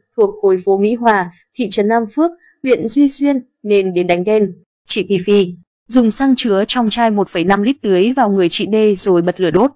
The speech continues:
Người dân phát hiện đã đến dập lửa sau đó hai mươi giây. Sau vụ việc, chị D được người dân đưa đi cấp cứu tại Bệnh viện Bình An,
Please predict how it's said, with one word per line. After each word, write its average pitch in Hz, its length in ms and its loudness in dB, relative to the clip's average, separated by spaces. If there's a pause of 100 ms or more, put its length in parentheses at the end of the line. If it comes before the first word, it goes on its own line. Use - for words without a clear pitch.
(380)
Người 240 120 0
dân 269 180 0
phát 294 160 -2
hiện 240 300 -2
đã 185 120 0
đến 190 280 0
dập 233 200 -4
lửa 196 260 2
sau 196 240 -2
đó 170 200 2
hai 202 180 -2
mươi 190 120 0
giây. 196 320 0 (300)
Sau 185 240 -2
vụ 185 180 0
việc, 190 180 2 (220)
chị 233 220 -4
D - 20 8 (160)
được 196 140 2
người 185 160 0
dân 214 300 0
đưa 208 120 4
đi 190 120 0
cấp 269 240 -2
cứu 196 320 2
tại 208 160 0
Bệnh 190 220 -2
viện 190 240 -2
Bình 180 160 2
An, 202 240 0